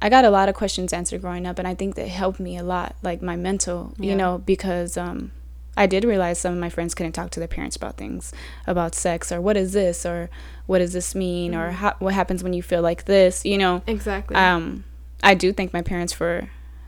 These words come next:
Speaker 1: allowing me to open up to them because I definitely do, do, don't know what I would do. To
Speaker 2: Yeah,
Speaker 1: be,
Speaker 2: yeah.
Speaker 1: feel trapped in your own mind.
Speaker 2: Your mind is a matrix. It's easy to get lost in it.
Speaker 1: Yeah.
Speaker 2: I see that now just with your relationship with them. You say you could talk to them about this, this, and that, and it's no problem. And I'm like,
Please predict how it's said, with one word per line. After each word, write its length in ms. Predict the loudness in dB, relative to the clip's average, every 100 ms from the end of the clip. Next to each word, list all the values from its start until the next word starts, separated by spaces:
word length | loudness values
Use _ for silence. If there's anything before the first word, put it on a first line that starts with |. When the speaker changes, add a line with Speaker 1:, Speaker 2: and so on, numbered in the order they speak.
| -18 -14 -2
Speaker 1:
allowing 380 | 2 4 2 2
me 80 | 2
to 100 | 2
open 240 | 2 0
up 120 | 0
to 120 | -2 -2
them 220 | -2 -2
because 280 | -2 -2 -2
I 220 | 0 0
definitely 500 | 0 -2 -2 -4 -4
do, 200 | -2 -2
do, 100 | -4 -6
don't 180 | -4 -2
know 100 | -4
what 100 | -4
I 80 | -4
would 160 | -4
do. 240 | -4 -8 -10 -8
To 100 | 0
Speaker 2:
Yeah, 80 | 2
Speaker 1:
be, 60 | 2
Speaker 2:
yeah. 100 | 6
Speaker 1:
feel 160 | 8 8
trapped 320 | 6 2 2
in 40 | 0
your 120 | 0
own 180 | 0 0
mind. 440 | 0 0 -2 -6 -6
Speaker 2:
Your 100 | -4
mind 240 | -2 -2
is 100 | -2
a 40 | -4
matrix. 580 | -6 -6 -8 -8 -8 -8
It's 120 | -6
easy 240 | -2 -2 -2
to 80 | -4
get 160 | -6
lost 300 | -4 -4 -4
in 80 | -6
it. 140 | -6 -8 -8
Speaker 1:
Yeah. 280 | -6 -6 -8 -8 0
Speaker 2:
I 100 | 0
see 160 | 2
that 180 | 0 2
now 300 | 2 2 0 -4 -8 -8 -8 -6 0
just 200 | 0 2
with 120 | 2
your 100 | 2
relationship 420 | 2 0 -2 -4
with 100 | -2
them. 200 | -2 0
You 80 | 0
say 160 | 0
you 220 | -2 -2 -4
could 100 | -4
talk 180 | -4 -4
to 60 |
them 140 | -4 -2
about 240 | -2 0
this, 200 | 0 2
this, 200 | 0 0
and 100 | 2
that, 160 | 2 2
and 120 | 0
it's 140 | 0
no 100 | -2
problem. 420 | 0 2 2 0 -2
And 80 | -2
I'm 80 | 0
like, 240 | 0 -2